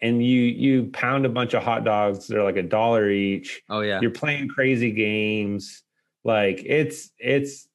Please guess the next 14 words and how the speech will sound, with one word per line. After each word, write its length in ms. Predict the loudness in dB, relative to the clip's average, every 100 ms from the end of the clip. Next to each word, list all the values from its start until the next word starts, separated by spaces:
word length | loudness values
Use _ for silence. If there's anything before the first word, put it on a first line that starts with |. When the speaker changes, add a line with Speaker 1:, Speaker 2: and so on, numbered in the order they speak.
| -6
Speaker 1:
uh, 140 | -4
the 100 | -2
best. 380 | 0 -2 -2 -4
The 60 |
guys, 280 | 0 2 2
this 220 | 2 0 0
is 100 | -2
a 40 |
podcast 680 | 0 0 0 0 0 0 -2
about 260 | 0 0 -2
single 400 | -2 0 2 2
A 80 |
baseball 540 | 2 0 -2 -4 -8 -8
teams. 340 | -10 -10 -10